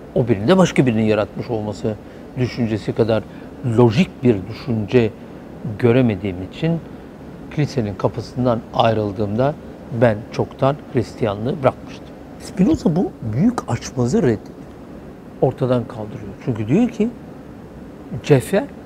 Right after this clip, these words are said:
başka bir cevher tarafından meydana getirilmeyendir. Cevher başka bir cevher tarafından meydana getirilmeyince cevherin kendisi de başka bir cevher, başka bir atribüt yaratmaz. Öyleyse özgün bir,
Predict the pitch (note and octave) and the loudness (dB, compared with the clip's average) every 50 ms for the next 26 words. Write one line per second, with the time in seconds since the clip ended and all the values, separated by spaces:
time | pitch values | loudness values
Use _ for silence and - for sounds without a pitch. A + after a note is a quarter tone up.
0 | - - - - - - - - B2+ C3 B2+ - - G3 D#3+ D3 A2+ G#2 A#2+ A2 | -16 -16 -16 -16 -16 -8 -2 2 2 2 2 0 0 2 2 2 2 2 0 0
1 | G2+ - C3+ A#2+ G#2+ - B2 A2+ G#2 A2+ B2 C3+ D#3+ F3+ E3 C3+ B2 A#2+ A2 A#2 | 2 2 2 2 2 2 0 0 0 0 0 0 2 2 2 2 0 2 2 2
2 | B2 D3+ C#3 A#2+ B2+ B2 - B2 B2 B2 A2+ G#2 G2+ G2+ F2+ F#2 F#2 - - - | 0 2 6 6 6 6 4 2 0 2 2 0 0 -2 -4 -6 -10 -14 -16 -16
3 | - - - - - - - - - - - - - - - - - - - A2 | -16 -16 -16 -16 -16 -16 -16 -16 -16 -16 -16 -16 -16 -16 -16 -16 -14 -12 -10 -2
4 | G2+ C#3 C#3 C3 - - A3 A3 F3 A#2+ - - - B2+ B2+ B2+ A#2+ - - - | 4 4 4 4 6 8 8 10 8 8 4 0 2 6 8 8 6 6 0 4
5 | G3+ G#3+ D#3+ A#2 A2 B2+ A#2+ G#2+ D3 D3 C#3 - - B2+ B2 A2+ A2 B2+ B2 B2 | 6 6 6 6 6 2 4 6 6 4 6 8 8 8 8 8 6 4 4 6
6 | A#2+ A#2+ A#2+ A#2 A#2 G#2+ B2 A#2 A#2+ B2 A2+ A#2+ G#2+ - - B2 D3 E3 D3+ B2+ | 6 6 6 4 4 4 4 4 4 4 4 2 2 2 2 0 0 2 4 4
7 | A2+ G#2 F#2+ - - - - - A2+ G2+ G2+ F#2+ - D3+ E3+ G3+ A3 - - - | 2 2 0 -4 -12 -10 -6 -6 -4 -4 -6 -4 0 2 2 2 0 -2 -8 -16
8 | - - - - - C#3 C#3+ C3+ C3 - - F3+ F#3 F#3+ D#3 - - D3+ C3+ B2 | -18 -18 -18 -14 -2 4 4 4 6 6 4 2 4 2 2 4 6 6 6 6
9 | A#2 - - A#3 F#3 G3 E3+ - - F#3 D#3 C#3+ A2+ A2 B2+ A2 - E3 E3 F#3 | 4 4 6 6 8 8 6 6 4 2 2 2 4 4 2 4 6 4 4 4
10 | - - - - - - - - - - D3 C3+ - - F3+ D3 D#3 - - D3 | 2 -8 -16 -16 -16 -18 -18 -4 2 4 4 4 4 2 0 0 0 0 0 -2
11 | - - B2+ C3+ B2 C3+ - - - C#3 B2+ A#2 G2+ - - - - - - - | -2 -2 0 -2 -2 -2 -2 0 4 4 4 4 2 -2 -6 -12 -12 -12 -12 -14
12 | - - - - - - - - - - - - - - - - - - - - | -16 -16 -16 -16 -16 -18 -18 -18 -18 -18 -18 -18 -18 -18 -18 -18 -18 -16 -6 0
13 | D3 B2+ A2+ G#2 G#2+ G#2+ - - F3 F#3+ G#3 A#3 - - - - - - - - | 2 2 2 2 0 -2 -2 2 4 4 4 4 2 -6 -16 -18 -18 -10 -4 -2
14 | B2 A2 F#2+ F#2+ G#2+ D#3+ G3+ G3+ F#3 D3 F3 E3+ | 0 0 -2 0 4 6 6 6 6 4 2 0